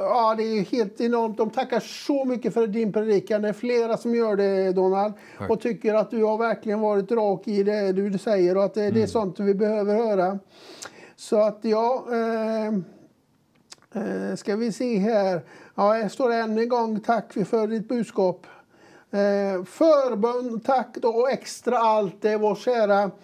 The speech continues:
Speaker 1: Ramon som vill alltid ha det, och det <laughs> säger han varenda gång. Det är så gott. Och, och Ramon, alltså, jag bara säger det. Jag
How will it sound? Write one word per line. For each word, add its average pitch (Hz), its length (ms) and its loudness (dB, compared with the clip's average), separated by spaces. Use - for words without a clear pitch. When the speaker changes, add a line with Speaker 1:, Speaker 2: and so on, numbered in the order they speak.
Speaker 1:
Ramon 214 640 2
som 226 200 0
vill 226 140 2
alltid 208 420 0
ha 190 280 2
det, 180 300 4
och 196 260 2
det - 220 0
<laughs> - 0 -
säger 208 300 2
han 202 120 0
varenda 202 420 0
gång. 190 300 0
Det 220 220 2
är 208 60 0
så 214 200 0
gott. 202 480 0
Och, 220 200 2
och 240 240 -2
Ramon, 226 340 2
alltså, 240 280 -2
jag 233 260 0
bara 247 180 0
säger 233 400 0
det. 220 320 0
Jag - 280 0